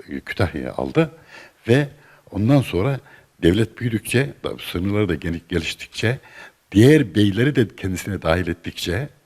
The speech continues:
çevre beylikleri de ve büyüdü, büyüdü ve hemen birkaç tanesini sayıvereyim giderek. Ee, kuzeyden başlayayım isterseniz. Sinop, güneye doğru gidiyoruz. Direkt Antalya.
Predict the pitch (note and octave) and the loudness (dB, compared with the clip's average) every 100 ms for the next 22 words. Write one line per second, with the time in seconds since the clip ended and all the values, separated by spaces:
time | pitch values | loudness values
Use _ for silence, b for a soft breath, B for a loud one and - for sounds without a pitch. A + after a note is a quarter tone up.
0 | _ b b b _ B1 - D2+ D#2 G2 | _ b b b _ -12 -4 -2 2 2
1 | G2 - C2+ - - C2+ D2 C#3+ D3 B | 2 -4 -4 -6 -10 -10 -4 -6 -6 B
2 | B B _ G#2+ A#2+ - E2+ G2+ D#2+ D#2 | B B _ 0 0 -4 0 2 2 0
3 | F#2+ E2 B2 B2 C#3+ - B B B _ | 0 0 0 2 0 -2 B B B _
4 | A2+ G#2 B2 F#2+ F2+ G#2 - D2+ D2 - | 2 2 2 -2 -2 0 -2 -4 -6 -10
5 | C#2+ E2+ E2+ D#2 D#2 F2+ C#2+ C#2+ A2+ C#3 | -6 -4 -2 -2 -4 -4 -4 -2 -2 -4
6 | _ B B B B - F2 F2 E2 - | _ B B B B -4 0 0 -4 -10
7 | - A2+ B2+ A#2+ B2+ A2 D2 - E2 D#2+ | -6 2 4 4 -2 -4 -8 -10 -12 -12
8 | - D2 - C3 - - F2 D#2 - B | -10 -10 -8 -8 -8 -2 -2 -2 -6 B
9 | B B B B _ _ _ - F2+ A2 | B B B B _ _ _ -4 2 6
10 | C3+ G#2+ D#2 D2 C2 D#2 A2+ C#3 - _ | 6 4 0 -4 -4 -4 -2 -4 -10 _
11 | b b _ - A#2 A#2+ - G2+ - C#2 | b b _ -4 -2 -2 0 0 2 0
12 | A1+ A1 | -2 -8